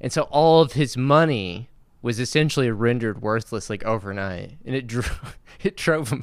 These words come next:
<laughs> insane. Like, he, like, I mean, there's a lot of other reasons as well. But, like, it was just another, like,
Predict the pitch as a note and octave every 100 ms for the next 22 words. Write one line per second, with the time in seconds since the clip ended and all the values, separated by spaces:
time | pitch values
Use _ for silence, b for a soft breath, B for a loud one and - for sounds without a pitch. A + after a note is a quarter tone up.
0 | - - - - - B2+ A#2 C#3 b b
1 | b D3+ C#3 - B B B B B -
2 | D3 D3 B2 - D3+ D#3 C3+ C#3 - F#3
3 | E3+ E3+ D#3+ C3+ A#2+ A2 G#2+ G2+ F2+ F2
4 | F2+ F#2 E2+ - - - - - - -
5 | G#2+ G#2+ G#2+ G#2 G2+ F#2 - - A#2+ C3
6 | B2 F3 F3 G3 E3+ F3 F3+ F#3 F#3 F3+
7 | D3+